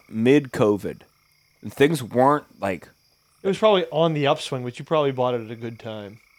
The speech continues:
Speaker 1: I feel like we did. I feel like we got our house at a good time, but also, like, we were two nurses during covid. It's kind of our market.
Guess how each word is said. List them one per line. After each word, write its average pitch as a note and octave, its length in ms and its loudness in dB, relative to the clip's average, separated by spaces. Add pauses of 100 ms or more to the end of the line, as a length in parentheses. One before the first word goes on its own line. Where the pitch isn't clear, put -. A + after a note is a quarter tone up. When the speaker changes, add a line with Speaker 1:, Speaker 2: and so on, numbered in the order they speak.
Speaker 1:
I B2 180 4
feel D#3 260 6
like B2+ 180 8
we A2+ 120 2
did. G#2+ 480 4
I A#2 80 0
feel D#3 180 4
like C#3+ 120 6
we C3 100 4
got C3 180 8
our A#2 140 8
house A#2 260 6
at A2+ 100 2
a G#2+ 40 2
good A2+ 220 2
time, A#2 380 2 (480)
but B2+ 100 4
also, C3+ 360 6
like, G#2+ 240 6 (500)
we B2+ 100 2
were C#3+ 100 6
two - 240 2
nurses A#2 560 2
during G#2 380 0
covid. F#2+ 440 -2 (480)
It's A#2+ 140 -4
kind C3+ 260 2
of G#2+ 100 0
our A2 140 4
market. A2 460 2